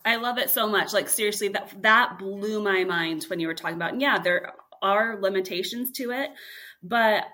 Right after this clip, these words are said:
I, I think, how has this not been talked about before? When you were talking about it, I'm like, "Oh my gosh, maybe I'm not wrong for thinking I can have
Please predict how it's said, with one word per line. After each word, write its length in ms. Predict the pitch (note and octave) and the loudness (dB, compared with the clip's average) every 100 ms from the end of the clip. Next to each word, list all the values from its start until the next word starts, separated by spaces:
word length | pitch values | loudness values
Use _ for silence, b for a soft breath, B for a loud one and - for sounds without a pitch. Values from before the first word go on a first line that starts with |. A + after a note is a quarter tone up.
| _ - | _ -4
I, 200 | A#3 A3+ | 2 2
I 80 | A#3 | 0
think, 520 | A#3 B3+ B3 - - _ _ _ _ _ _ | -4 -6 -6 -8 -12 _ _ _ _ _ _
how 260 | - C4+ D#4+ | -4 2 2
has 160 | E4+ | 4
this 160 | E4+ - | 0 2
not 180 | D4+ D4+ | 2 4
been 140 | D4+ | 4
talked 240 | C#4 C#4+ E4+ | 4 2 6
about 180 | D#4+ | 6
before? 300 | D4+ C#4 A#3+ | 6 0 0
When 160 | A3 A#3 | 0 0
you 80 | B3 | -2
were 60 | |
talking 260 | A#3+ B3+ C4 | 0 0 2
about 160 | B3 A3+ | 2 4
it, 40 | |
I'm 100 | A3 | 4
like, 180 | G#3 - | 2 2
"Oh 80 | A3+ | 0
my 140 | A#3+ | 2
gosh, 240 | C4+ D4 - | 0 0 -4
maybe 520 | - A3+ A3 A#3+ B3+ | -4 -2 -2 -2 0
I'm 240 | B3+ B3 A#3+ | 2 2 2
not 320 | A3+ D4+ A#3 | 2 2 0
wrong 300 | A3+ G3 F#3 | 2 2 2
for 100 | G3+ | -2
thinking 640 | G3 G3+ G3 G3+ F#3+ F#3 F3+ G#3 | -4 -6 -4 -2 -2 -2 -4 -2
I 400 | G3 F#3+ F#3 F3+ - | 0 0 0 -4 -10
can 380 | - G3+ G3 | -2 0 0
have 460 | G3 G3 F#3 F3+ | -2 0 0 0